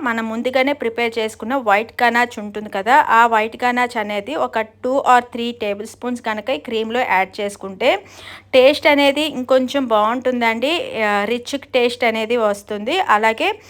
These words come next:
మనకి ఈ సమ్మర్లోని క్రీమ్ అనేది మెల్ట్ అవ్వకుండా స్టేబుల్గా నిలబడుతుందన్నమాట. స్టిఫ్‌గా ఉంటుంది ఈ సమ్మర్లోనే.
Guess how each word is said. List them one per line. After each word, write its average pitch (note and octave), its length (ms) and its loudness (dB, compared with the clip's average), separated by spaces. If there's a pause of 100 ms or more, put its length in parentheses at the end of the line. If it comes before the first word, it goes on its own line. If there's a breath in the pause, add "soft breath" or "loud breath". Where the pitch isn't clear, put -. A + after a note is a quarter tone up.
(240 loud breath)
మనకి B3+ 440 -6
ఈ C#4 100 0
సమ్మర్లోని B3+ 720 2 (800)
క్రీమ్ C4+ 280 2
అనేది A#3+ 300 2
మెల్ట్ A#3 340 0
అవ్వకుండా A3 580 2
స్టేబుల్గా A3+ 540 0
నిలబడుతుందన్నమాట. G3+ 920 -2
స్టిఫ్‌గా C4 680 2
ఉంటుంది G#3 480 -4
ఈ D#4 120 0
సమ్మర్లోనే. G3 640 0